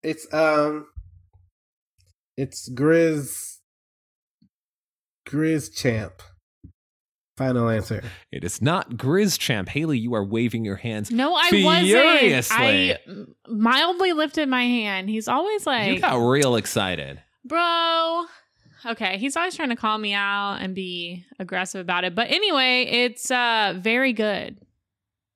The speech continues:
Speaker 2: Can,
Speaker 3: I
Speaker 2: can we have the full name, please?
Speaker 3: You want the subtitle?
Speaker 2: Yes.
Speaker 3: Building company?
Speaker 2: All right, we'll give it to you. Very good building and development company.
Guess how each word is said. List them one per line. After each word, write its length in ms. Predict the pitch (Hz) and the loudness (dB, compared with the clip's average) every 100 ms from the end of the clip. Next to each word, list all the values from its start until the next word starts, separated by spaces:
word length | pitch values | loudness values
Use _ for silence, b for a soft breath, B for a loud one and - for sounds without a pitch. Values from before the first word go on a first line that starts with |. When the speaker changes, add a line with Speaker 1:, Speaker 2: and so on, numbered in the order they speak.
| _ _ _ _ _ _ _ _ _ - | _ _ _ _ _ _ _ _ _ -8
Speaker 2:
Can, 100 | 240 | -6
Speaker 3:
I 60 | - | -6
Speaker 2:
can 200 | - 120 | -6 -4
we 60 | |
have 80 | 90 | -4
the 80 | - | -6
full 240 | - 160 | -2 0
name, 280 | 139 76 67 | 0 -4 -8
please? 440 | - - - - - | -14 -16 -16 -20 -10
Speaker 3:
You 140 | 240 262 | -6 -4
want 160 | 285 | -4
the 100 | 262 | -6
subtitle? 840 | - 180 220 - 339 349 349 339 320 | -6 -6 -6 -6 -8 -6 -8 -10 -6
Speaker 2:
Yes. 420 | 208 - - - - | -6 -6 -12 -20 -16
Speaker 3:
Building 400 | 180 196 233 285 | -10 -8 -6 -6
company? 560 | 285 302 320 330 330 320 _ _ _ _ _ _ - | -6 -8 -10 -12 -14 -20 _ _ _ _ _ _ -6
Speaker 2:
All 80 | 147 | -2
right, 100 | 113 | 2
we'll 100 | 151 | 2
give 140 | 147 90 | 0 -2
it 80 | |
to 100 | - | -4
you. 60 | 95 | -2
Very 300 | 110 156 147 | 2 2 2
good 260 | 139 127 101 | 0 -2 0
building 360 | 120 123 117 | -2 0 -4
and 200 | 101 107 | -4 -4
development 580 | 98 92 120 95 95 - | -4 -2 -4 -4 -6 -8
company. 500 | - 85 80 64 | -8 -8 -10 -14